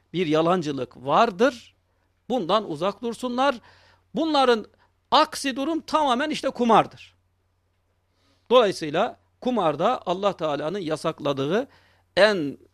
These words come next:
büyük haram suçlardan birisidir. Allah Teala hepimizi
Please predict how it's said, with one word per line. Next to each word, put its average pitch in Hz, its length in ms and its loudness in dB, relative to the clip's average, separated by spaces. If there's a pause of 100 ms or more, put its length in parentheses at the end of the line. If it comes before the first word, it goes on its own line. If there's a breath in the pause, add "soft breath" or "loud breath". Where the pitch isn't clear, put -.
(200)
büyük 165 540 -8 (120)
haram 190 600 0 (240)
suçlardan 170 680 -4
birisidir. 139 560 -6 (460)
Allah 202 280 0
Teala 170 320 0
hepimizi 175 520 -4